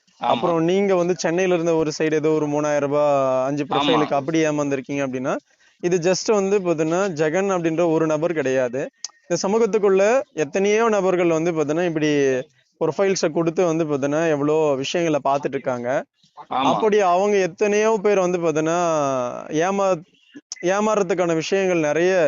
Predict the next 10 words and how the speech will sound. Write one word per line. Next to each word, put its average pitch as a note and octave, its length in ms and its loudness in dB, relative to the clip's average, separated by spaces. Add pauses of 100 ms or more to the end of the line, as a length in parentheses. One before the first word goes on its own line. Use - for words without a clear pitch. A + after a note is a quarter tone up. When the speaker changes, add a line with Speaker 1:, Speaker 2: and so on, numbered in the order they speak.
(180)
Speaker 2:
ஏமாந்துருக்கலாம். E3 720 -2
Speaker 1:
நிறைய F3 360 0
இருக்கு, A#2 240 -4
நிறைய B2 320 -2
இருக்கு. G#2+ 240 -6 (200)
Speaker 2:
ஏமாந்துருக்கலாம்னு D#3 800 0
நினைக்கிறேன். C#3+ 480 -2 (200)
அ, C#3 240 -2
so, C3+ 280 -8
கண்டிப்பா. D3+ 420 -2